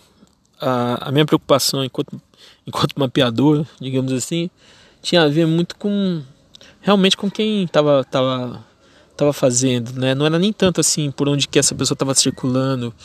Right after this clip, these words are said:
mas assim, quem faz, onde faz, né? O como faz eu só ia descobrir realmente depois que contactasse, assim, de maneira mais íntima essas pessoas, né? É, fosse pessoalmente ou, ou através de uma conversa,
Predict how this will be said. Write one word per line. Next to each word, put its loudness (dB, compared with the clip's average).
mas 2
assim, 4
quem 2
faz, 0
onde -2
faz, -2
né? -2
O -6
como 4
faz 4
eu 0
só 2
ia 2
descobrir -4
realmente -4
depois -6
que -8
contactasse, 0
assim, -4
de -10
maneira -2
mais -4
íntima -6
essas -4
pessoas, -2
né? -2
É, 2
fosse 0
pessoalmente 4
ou, 2
ou 0
através -2
de -2
uma -2
conversa, 2